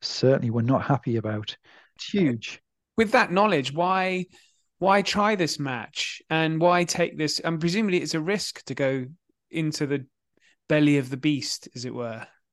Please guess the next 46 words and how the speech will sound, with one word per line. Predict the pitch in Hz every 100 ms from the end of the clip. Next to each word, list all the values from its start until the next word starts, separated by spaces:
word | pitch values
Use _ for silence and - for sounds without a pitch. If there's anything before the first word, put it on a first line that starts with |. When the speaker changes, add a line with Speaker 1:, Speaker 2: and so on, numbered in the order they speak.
| _ _ _
Speaker 1:
A-, | 151 -
absolutely. | 160 165 - 156 156 139 120
But, | 143 135 - -
and | 147 143
I |
think | 131 147
this | 147 160
is | 143
where | 139 139 135
it | -
comes | - 131 117
back | 143 139 -
to | - 113
ten | - - 151 156 135
years | 139 147 131 113 -
of | 117 _ -
pressure, | - 143 - 110 101 _ - - -
not | 139 165
just | - 165 -
on, | 147 135 117 _ - _ -
not | 190
just | 202 -
on | 170 143
the |
role, | 127 131 156 147 110 117 - 170
you | 127
know, | 123
and, | 120 -
and | 131 117
preparing | 113 - 135 131
him | 120 131 120
for, | - 117 _
for | -
kingship, | - 135 135 - 110 - - - -
but | 131 -
ten | - 143
years | 139 135 120
of | 117 - _ -
added | 180 180 131
pressure | - 110 - 120 117
on | 113
who | - 131
you're | 117
going | 120 117
to | 117
marry. | 123 117 107 101